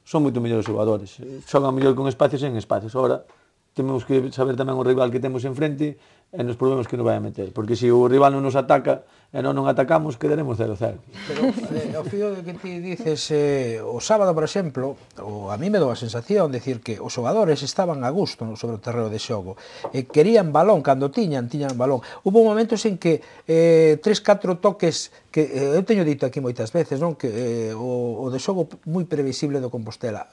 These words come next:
Speaker 2: Hubo momentos na temporada que era tan previsible que o equipo rival, con poñer catro homes en defensa e poñer catro homes en centro de campo, pois era simplemente bascular de banda a banda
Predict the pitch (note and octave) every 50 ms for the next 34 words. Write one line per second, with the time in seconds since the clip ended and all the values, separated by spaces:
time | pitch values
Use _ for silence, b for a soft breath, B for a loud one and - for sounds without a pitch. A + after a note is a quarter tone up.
0 | - D#3 E3 G3 G#3 G#3 G#3 G3+ G3+ A3 F#3+ G3+ G3+ - G#3 F#3 - G#3 G#3 G#3+
1 | G#3+ G3+ G3+ - F#3 E3+ F#3 G3 F#3+ - - G3 F#3+ - F#3+ G#3 G3 G3+ F3+ -
2 | A3 A3 G#3+ A3 G#3+ - E3 D3+ D3+ C3+ C#3 D3 C#3+ G3+ F3+ - G3+ F#3+ F3+ G3+
3 | G3+ A3 G3 F3 - E3 D3 - D#3 E3 F#3+ G3 F3+ C#3+ - B B B B B
4 | B B - G3 G3 G3 G3+ G#3 G3 G3 F3 G#3 F#3+ F#3 F3 - G#3 F#3 D#3 -
5 | C#3+ C3 - D3 E3+ F#3 F3+ - G3 F#3+ - G3+ G3 F#3+ F3 - F#3 - G3+ G3
6 | G#3 G#3 G#3 G3+ G3+ G3+ A#3 A3+ G#3+ - - A3+ B B B B B B B B
7 | B B - E3 - - b b b G#3+ A3 A3+ G3+ E3+ - - A3 G#3+ G3+ G#3+
8 | G3+ G3+ F3 F#3+ F#3 F3+ E3 - - F#3+ G#3 G3+ F3 E3 D3 D#3+ E3+ E3+ F3 F3+
9 | G3 G3 G3 G#3+ A3 A#3 A#3+ A#3+ A#3+ A#3+ B3+